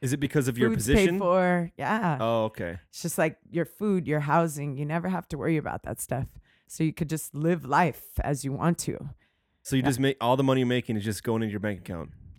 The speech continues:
Speaker 2: Mm, I don't make that much.
Speaker 1: Well, I
Speaker 2: But
Speaker 1: mean, you get everything else paid for, so I would
Speaker 2: Yeah.
Speaker 1: imagine whatever else you're having is just for you, right?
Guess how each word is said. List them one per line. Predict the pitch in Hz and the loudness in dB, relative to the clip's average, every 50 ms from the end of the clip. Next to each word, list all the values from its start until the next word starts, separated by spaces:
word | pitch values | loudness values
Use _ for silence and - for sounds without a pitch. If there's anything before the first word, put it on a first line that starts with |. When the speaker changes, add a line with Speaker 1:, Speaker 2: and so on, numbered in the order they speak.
| - - _ _ _ _ _ _ - | -20 -20 _ _ _ _ _ _ -2
Speaker 2:
Mm, | 196 190 190 190 180 180 190 - | 0 2 2 2 2 0 0 0
I | 151 180 | 0 2
don't | 185 143 131 | 2 0 -2
make | 131 143 151 - | -4 -8 -6 0
that | - 151 143 - - | 2 2 2 2 2
much. | 127 104 156 170 - - - - - - - _ _ _ _ _ _ - - _ - | 2 4 6 4 4 4 -2 -12 -12 -12 -14 _ _ _ _ _ _ -20 -18 _ -2
Speaker 1:
Well, | 190 151 | 0 2
I | 120 | 2
Speaker 2:
But | 117 | 4
Speaker 1:
mean, | 110 110 110 | 2 2 2
you | 117 | 2
get | 120 127 | 4 4
everything | 120 117 113 117 | 4 4 2 2
else | 113 107 101 | 2 0 0
paid | - 131 143 135 | 0 0 0 0
for, | - 123 113 | 0 -2 -4
so | 101 - 113 107 | -2 -2 0 0
I | 104 | 0
would | 107 104 | 0 0
Speaker 2:
Yeah. | 104 107 | 2 2
Speaker 1:
imagine | 107 101 - 107 107 101 101 | 0 0 0 -2 -4 -4 -4
whatever | 104 107 107 104 110 110 | -2 -2 -2 0 0 0
else | 107 98 - 113 | 0 0 -2 -2
you're | 98 | -2
having | 107 107 98 104 101 98 | -2 -2 -2 -4 -6 -6
is | 90 90 | -8 -8
just | 120 107 - - | -8 -8 -8 -8
for | - | -8
you, | 104 117 123 | -6 -6 -4
right? | 104 92 92 110 | -4 -4 -6 -6